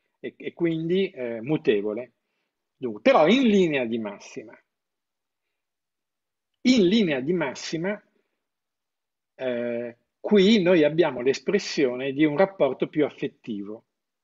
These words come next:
Perché? Perché questo fiore, benché il colore sia viola, attenzione, benché il colore sia viola, poi lo vedremo perché faremo un discorso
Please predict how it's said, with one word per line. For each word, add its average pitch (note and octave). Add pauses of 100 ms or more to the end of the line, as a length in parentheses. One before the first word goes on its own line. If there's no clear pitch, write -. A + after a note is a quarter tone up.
(1900)
Perché? D#3 (520)
Perché F3
questo B3
fiore, B2
benché E3+
il A#3+
colore E3
sia C#3
viola, B2 (920)
attenzione, C3
benché D3+
il F#3+
colore D3+
sia B2+
viola, A#2
poi F3+
lo C#3+
vedremo B2+
perché C3
faremo D#3
un C#3+
discorso C3+